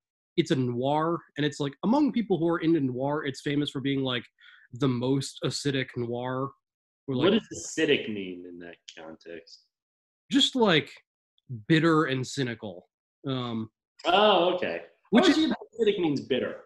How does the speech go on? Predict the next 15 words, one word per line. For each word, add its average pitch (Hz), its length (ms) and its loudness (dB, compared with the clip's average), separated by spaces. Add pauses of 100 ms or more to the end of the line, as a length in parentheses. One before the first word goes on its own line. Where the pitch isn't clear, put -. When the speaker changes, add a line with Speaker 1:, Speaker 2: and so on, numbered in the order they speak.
(380)
Speaker 1:
<clears throat> - 0 - (1000)
which, 180 260 6
I 175 60 6
mean, 185 200 10
is 175 340 4
s-, 233 80 -6 (100)
saying 247 360 6
something 175 380 4
within 151 340 4
a 143 280 4
fairly 151 320 0
bitter 135 360 0
and 127 140 -4
cynical 120 380 -6
genre. 113 420 -6